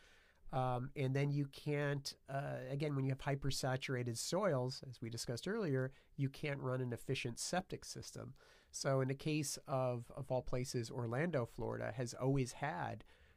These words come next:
a real problem with water. So they have a, a very active recycling program. Um, I think one of the oldest in the United States where they recycle,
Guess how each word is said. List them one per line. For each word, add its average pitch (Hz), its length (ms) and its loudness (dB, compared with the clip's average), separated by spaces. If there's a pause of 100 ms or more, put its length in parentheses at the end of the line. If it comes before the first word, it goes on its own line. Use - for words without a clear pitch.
(180)
a 127 80 4
real 135 380 4
problem 143 360 6
with 120 180 0
water. 147 300 2
So - 140 -4
they 139 160 0
have 147 220 0
a, 117 240 0
a 117 40 -4
very 131 600 2
active 120 500 -2
recycling 120 560 -2
program. 110 520 -2 (120)
Um, 117 240 -6
I 113 60 -8
think 143 180 -6
one 117 140 -6
of 113 60 -6
the 110 80 -8
oldest 120 420 -4
in 110 40 -6
the 107 60 -4
United 107 260 -4
States 127 320 0
where 110 80 4
they 110 60 -4
recycle, 110 520 -6